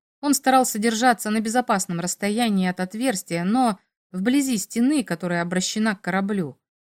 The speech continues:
и приложил голову к каменным блокам, словно надеялся что-то услышать с их помощью. Я положил руку на кольцо. Оно было всё ещё тёплым и слегка мерцало,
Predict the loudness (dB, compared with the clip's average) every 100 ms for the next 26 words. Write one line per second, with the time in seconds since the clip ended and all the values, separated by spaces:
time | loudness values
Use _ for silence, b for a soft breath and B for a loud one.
0 | _ _ -10 -2 0 2 0 -2 -2 -2
1 | -2 -2 -6 -2 0 2 4 2 2 0
2 | -2 -4 -10 -16 _ _ _ _ -4 0
3 | 2 2 4 2 2 0 -2 -4 -8 -8
4 | -8 -8 -6 -6 -4 -4 -6 -8 -10 -12
5 | -8 -6 -6 -8 -12 -18 _ _ _ _
6 | _ _ _ _ _ -2 0 0 0 0
7 | 0 0 -2 -2 -4 -2 -4 -4 -6 -6
8 | -8 _ _ _ _ _ 2 2 4 2
9 | 0 -2 -2 -6 -6 -2 -2 -2 -4 -2
10 | -2 -2 -2 -4 -2 0 0 -2 -4 -4
11 | -4 -4